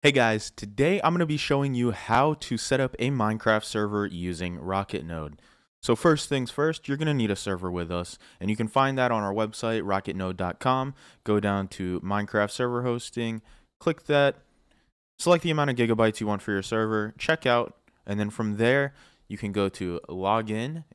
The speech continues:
game panel, and you can see your server. So let's go ahead and click on that. And if you wanna just play vanilla, you can go ahead and start your server. It'll go to the newest version.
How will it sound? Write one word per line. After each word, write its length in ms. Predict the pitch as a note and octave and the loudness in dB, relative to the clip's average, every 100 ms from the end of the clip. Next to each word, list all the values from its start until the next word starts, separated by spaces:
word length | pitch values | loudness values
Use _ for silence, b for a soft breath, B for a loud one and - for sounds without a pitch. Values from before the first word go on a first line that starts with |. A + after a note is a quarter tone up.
| - E2+ | -16 -4
game 300 | G2 G2 G2 | -2 -2 -2
panel, 500 | G#2+ G2+ A2 C#3+ C#3 | -2 -2 -4 -6 -8
and 160 | F#2 G2+ | -4 -4
you 40 | |
can 140 | F#2 G2 | -4 -8
see 300 | - G#2+ F#2+ | -6 -4 -2
your 160 | F#2 | -2
server. 500 | F2+ G#2 G#2 B2 F#3+ F#3+ | -4 -4 -2 -4 -6 -8
So 160 | - | -6
let's 100 | F2 | -6
go 140 | - F#2 | -4 -4
ahead 180 | F#2+ F#2 | -2 -4
and 160 | F2 | -6
click 220 | - G#2 | -6 -4
on 180 | G2 F#2 | -2 -2
that. 320 | F#2+ C3 - _ _ _ _ - | 0 0 -2 _ _ _ _ -4
And 160 | A#2+ C3+ | 0 0
if 100 | D#3+ | 0
you 160 | D#3+ | 2
wanna 180 | E3+ G#3 | 4 4
just 200 | F3+ F3+ | 2 2
play 160 | F3 D#3+ | 6 6
vanilla, 500 | C#3 C3+ C3 B2+ B2 | 6 4 6 4 2
you 160 | G#2+ | -4
can 140 | A2 G#2+ | -2 4
go 100 | G#2+ | 6
ahead 160 | G#2+ | 6
and 100 | G#2+ | 2
start 220 | - G#2 | 2 2
your 140 | F2 F#2 | 2 0
server. 360 | B2 A#2+ A#2+ - | 0 2 0 0
It'll 180 | F#2+ F#2 | -2 0
go 160 | F#2+ | 0
to 160 | F#2 G#2+ | 0 -4
the 180 | F#2 F2+ | -2 -4
newest 400 | F#2 A2 G#2+ - | -2 0 0 -2
version. 600 | F#2+ G2+ G2 G2+ A2+ | 0 0 0 -4 -4